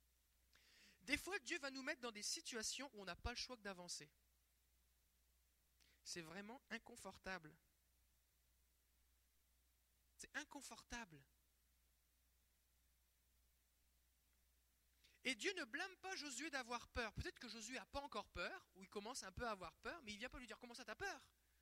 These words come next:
Il lui dit, « N'aie pas peur. » Il vient l'encourager,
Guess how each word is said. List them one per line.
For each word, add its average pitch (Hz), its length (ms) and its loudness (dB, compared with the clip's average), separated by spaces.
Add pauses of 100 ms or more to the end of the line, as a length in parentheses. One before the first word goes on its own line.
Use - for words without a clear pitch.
(540)
Il 95 80 0
lui 98 80 -2
dit, « 104 220 -6
N'aie 170 100 -2
pas 147 120 -6
peur. » 135 220 -8 (500)
Il 202 100 0
vient 175 160 4
l'encourager, 226 920 6